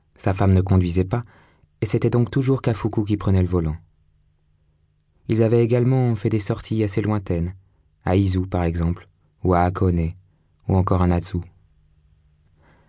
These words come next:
Par la suite, sa femme avait cessé de l'accompagner,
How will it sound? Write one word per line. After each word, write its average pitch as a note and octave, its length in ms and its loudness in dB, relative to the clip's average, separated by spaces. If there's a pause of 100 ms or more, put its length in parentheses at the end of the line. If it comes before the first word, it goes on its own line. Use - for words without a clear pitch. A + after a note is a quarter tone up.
(220)
Par G2 140 4
la F#2+ 100 8
suite, - 380 -2 (760)
sa - 180 -2
femme C3 200 2
avait G#2 160 2
cessé A#2 300 0
de G#2 40 -4
l'accompagner, F#2+ 640 0